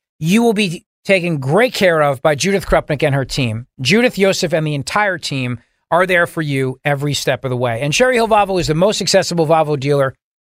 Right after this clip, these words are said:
to Philly and South Jersey, right across the bridge. Judith Yosef and the entire team would love to see you.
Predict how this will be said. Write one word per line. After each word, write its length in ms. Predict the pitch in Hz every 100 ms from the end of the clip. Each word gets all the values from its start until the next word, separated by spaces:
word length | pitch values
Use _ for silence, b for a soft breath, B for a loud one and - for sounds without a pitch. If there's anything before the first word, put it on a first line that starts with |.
| -
to 60 | 160
Philly 280 | 208 220
and 100 | 208
South 260 | 175 180 160
Jersey, 340 | 156 151 131 139
right 260 | 156 185
across 360 | 175 - 151 127
the 80 | 123
bridge. 420 | 117 104 101 - _ _ _ _ -
Judith 360 | 139 254 247 196
Yosef 340 | 208 - 180
and 140 | 175
the 60 | 170
entire 340 | 151 180 185 170
team 320 | - 170 160
would 120 | 143
love 320 | 139 156 156
to 60 | 143
see 200 | - 117
you. 160 | 101